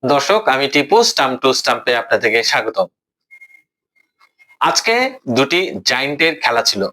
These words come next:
যেটা ব্রাজিলের সাথে ইকুয়েডর এবং আর্জেন্টিনার সাথে চিলির খেলা।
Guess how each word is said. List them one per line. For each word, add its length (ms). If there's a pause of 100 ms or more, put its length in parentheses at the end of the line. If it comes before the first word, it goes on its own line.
(160)
যেটা 240 (560)
ব্রাজিলের 380
সাথে 280
ইকুয়েডর 460 (320)
এবং 300
আর্জেন্টিনার 420
সাথে 380 (100)
চিলির 360
খেলা। 260